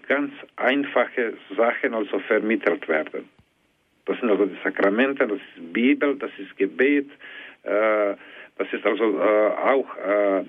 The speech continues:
diese Liebe zu den Mitmenschen. Und, äh, diese Liebe zu Mitmenschen wird immer wichtiger, weil unsere Gesellschaft, äh, in Europa allgemein also,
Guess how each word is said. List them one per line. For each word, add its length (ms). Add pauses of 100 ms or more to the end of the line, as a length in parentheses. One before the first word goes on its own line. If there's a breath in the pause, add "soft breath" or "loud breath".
diese 300
Liebe 420
zu 120
den 200
Mitmenschen. 760 (840 loud breath)
Und, 340
äh, 180
diese 240
Liebe 360
zu 120
Mitmenschen 600
wird 160
immer 200 (120)
wichtiger, 440
weil 200
unsere 320
Gesellschaft, 600 (140)
äh, 400 (340)
in 160
Europa 500
allgemein 600
also, 440